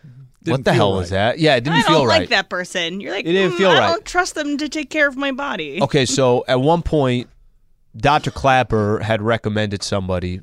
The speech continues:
Speaker 2: just a, a regular doctor. So I would go to where his office is by Cedar Sinai.
Speaker 1: Uh-huh.
Speaker 2: So I, that was a little bit out of the way.
Speaker 1: Sure.
Speaker 2: But the last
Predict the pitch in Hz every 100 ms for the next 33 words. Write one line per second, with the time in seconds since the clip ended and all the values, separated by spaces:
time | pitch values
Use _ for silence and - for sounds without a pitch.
0 | - 120 - 98 - - 95 120 110 107
1 | 92 95 87 85 82 - _ - - 226
2 | 294 175 165 160 139 123 165 233 113 107
3 | 104 - 98 - 113 - 175 143 - 170
4 | 170 92 101 110 117 131 143 - 165 220
5 | 190 127 131 135 123 117 117 101 117 139
6 | 85 - 110 123 _ _ 107 139 135 -
7 | _ - 123 131 139 147 - -